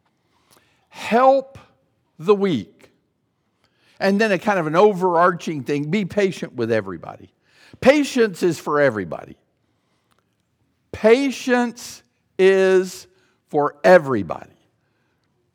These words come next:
I need to be patient with the unruly.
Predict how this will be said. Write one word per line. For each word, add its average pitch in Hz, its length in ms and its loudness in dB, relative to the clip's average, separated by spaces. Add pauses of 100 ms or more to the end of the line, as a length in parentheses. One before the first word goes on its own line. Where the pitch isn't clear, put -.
(1000)
I 180 200 2
need 226 240 -2
to 208 60 -8
be 185 160 -6
patient 208 680 -2
with 170 140 0
the 180 100 -2
unruly. 240 680 -2